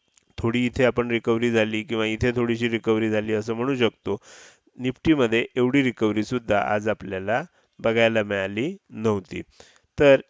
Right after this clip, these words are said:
आता आपण बघणार आहोत की येणाऱ्या काळात मिडकॅप सिलेक्ट या इंडेक्समध्ये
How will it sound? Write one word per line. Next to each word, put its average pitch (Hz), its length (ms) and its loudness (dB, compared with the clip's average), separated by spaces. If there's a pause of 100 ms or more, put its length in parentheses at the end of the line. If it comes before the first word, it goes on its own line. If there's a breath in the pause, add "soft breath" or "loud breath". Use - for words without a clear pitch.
(260)
आता 120 260 0
आपण 131 260 0
बघणार 127 320 2
आहोत 113 240 2 (120)
की 117 320 -4 (180)
येणाऱ्या 117 420 0
काळात 113 480 2 (920)
मिडकॅप 117 360 0
सिलेक्ट 117 440 -2
या 113 100 2
इंडेक्समध्ये 107 720 -2